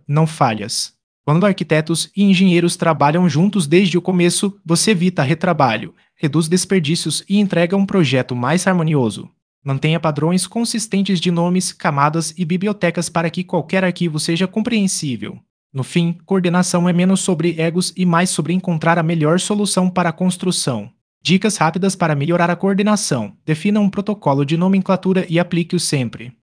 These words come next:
Use suítes de checagem periódicas para evitar conflitos antes que sejam grandes. Estabeleça pontos de decisão com responsáveis claros.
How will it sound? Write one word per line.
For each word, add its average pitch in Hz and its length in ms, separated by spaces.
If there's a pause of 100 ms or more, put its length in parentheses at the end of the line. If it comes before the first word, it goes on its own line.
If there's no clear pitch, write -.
(180)
Use 190 220
suítes 185 420
de 180 120
checagem 208 440
periódicas 175 640
para 165 220
evitar 170 380
conflitos 165 640
antes 202 280
que - 120
sejam 180 400
grandes. 139 640 (420)
Estabeleça 190 560
pontos 180 340
de 139 120
decisão 147 440
com 160 140
responsáveis 175 760
claros. - 600